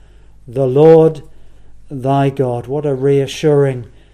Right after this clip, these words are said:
phrase, a reminder. Did they need to be reminded after all the evidence of all that the Lord had done for them down through the years? "I am the Lord God." We often need to be reminded.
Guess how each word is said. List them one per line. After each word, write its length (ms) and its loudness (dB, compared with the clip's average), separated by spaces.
phrase, 640 -2
a 80 -8
reminder. 720 -2
Did 200 -10
they 160 -4
need 340 -4
to 100 -10
be 160 -2
reminded 640 0
after 360 -2
all 280 0
the 200 0
evidence 760 -4
of 160 -8
all 240 4
that 180 0
the 120 0
Lord 340 4
had 160 -4
done 280 -2
for 160 -6
them 200 -2
down 400 -2
through 240 -4
the 140 -2
years? 520 -2
"I 540 4
am 540 -2
the 240 -4
Lord 420 2
God." 300 -4
We 180 -2
often 440 -4
need 240 -6
to 100 -12
be 160 -4
reminded. 720 -8